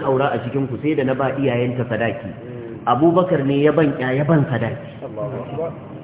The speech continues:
Speaker 1: To, wannan abubuwan su zaka kalla.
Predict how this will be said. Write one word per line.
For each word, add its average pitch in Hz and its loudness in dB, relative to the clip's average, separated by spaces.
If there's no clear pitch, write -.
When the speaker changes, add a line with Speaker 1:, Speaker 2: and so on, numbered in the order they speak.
Speaker 1:
To, 107 -4
wannan 143 6
abubuwan 120 2
su 110 -6
zaka 113 -2
kalla. 85 -4